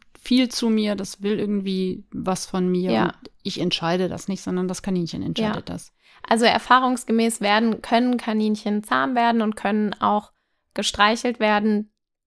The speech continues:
Speaker 2: sind aber einfach keine Tiere, bei denen das mit den Kindern schnell erreichbar ist, bei denen das mit Kindern gut funktioniert.
Speaker 1: Also
Speaker 2: Ähm,
Speaker 1: wenn ich an mein Zuhause denke,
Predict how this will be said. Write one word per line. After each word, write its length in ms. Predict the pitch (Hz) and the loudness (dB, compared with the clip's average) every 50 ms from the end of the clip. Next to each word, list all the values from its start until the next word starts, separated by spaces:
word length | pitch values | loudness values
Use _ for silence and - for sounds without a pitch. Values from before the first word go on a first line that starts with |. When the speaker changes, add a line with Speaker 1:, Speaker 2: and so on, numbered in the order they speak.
| _ _ - | _ _ -10
Speaker 2:
sind 480 | 196 190 202 226 226 240 226 - - - | -6 0 2 4 4 4 4 2 2 2
aber 260 | 202 202 202 190 - | 2 4 4 2 2
einfach 380 | - 180 196 - - 202 - - - | 2 -2 -2 -2 -6 -8 -8 -10 -10
keine 420 | - - 208 208 208 208 208 202 | -6 -2 -2 0 0 0 0 -2
Tiere, 380 | - - - 208 214 208 214 202 | -4 -4 -4 -4 -4 -4 -4 -4
bei 160 | 196 190 190 | -2 -2 -2
denen 260 | 202 190 196 214 214 | 0 0 0 0 0
das 300 | 208 180 196 - - - - _ _ _ _ _ _ _ - | 0 -2 -4 -4 -6 -10 -12 _ _ _ _ _ _ _ 0
mit 240 | 220 220 214 214 | 2 2 2 2
den 140 | 196 202 208 | 0 0 0
Kindern 640 | 208 - 240 220 220 214 208 202 202 202 202 202 202 - _ _ _ _ _ _ _ _ _ _ _ _ - | 0 0 2 2 4 4 4 4 2 2 2 0 -2 -4 _ _ _ _ _ _ _ _ _ _ _ _ -4
schnell 360 | - - - 220 208 208 220 | -4 0 2 2 2 4 4
erreichbar 720 | 214 - 202 196 202 202 202 208 - - - 190 190 175 165 165 185 190 | 4 4 4 4 4 2 2 2 -2 -2 0 0 2 2 0 0 -2 -2
ist, 320 | 202 - - - - - - | -4 -4 -6 -6 -6 -4 -2
bei 120 | 175 180 | -2 -2
denen 200 | 196 - 196 185 | 0 -2 -4 -4
das 180 | - 190 - - | -6 -6 -8 -8
mit 140 | - - | -10 -10
Kindern 340 | - - 202 185 180 202 202 | -8 -6 -4 -4 -4 -4 -6
gut 180 | - 214 208 - | -8 -12 -14 -12
funktioniert. 760 | - 202 190 - - - 214 208 208 - - - 214 - - - | -10 -10 -10 -8 -8 -8 -6 -6 -6 -6 -6 -6 -8 -8 -10 -8
Speaker 1:
Also 160 | 175 165 185 | -4 -4 -2
Speaker 2:
Ähm, 60 | 190 185 | 0 0
Speaker 1:
wenn 160 | 185 185 202 | 0 0 0
ich 160 | 190 - - | -2 -4 -4
an 100 | 190 185 | -4 -2
mein 160 | 185 180 180 | -2 -2 -4
Zuhause 460 | 180 - 190 160 165 185 208 220 214 | -4 -4 -4 -4 -2 -2 -2 -2 -2
denke, 480 | 175 180 180 190 - 208 202 196 190 - | -2 -2 -4 -4 -4 -4 -4 -4 -6 -8